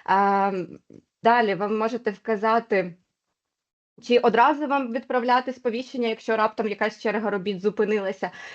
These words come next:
чи спробувати декілька разів відтворити, ем, чергу робіт, і якщо ра-, всі там с-, рази будуть неуспішні, то відправляти вам notification.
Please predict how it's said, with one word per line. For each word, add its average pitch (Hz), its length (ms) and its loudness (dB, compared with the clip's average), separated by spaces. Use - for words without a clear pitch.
чи 262 240 4
спробувати 220 580 4
декілька 208 500 -2
разів 196 300 0
відтворити, 190 840 -2
ем, 165 200 -4
чергу 202 380 2
робіт, 285 400 -2
і 262 220 -2
якщо 208 340 2
ра-, 175 360 0
всі - 260 -4
там 180 200 0
с-, 180 140 -8
рази 202 460 4
будуть 202 300 2
неуспішні, 294 600 0
то 254 260 6
відправляти 202 680 0
вам 196 240 0
notification. 165 760 -8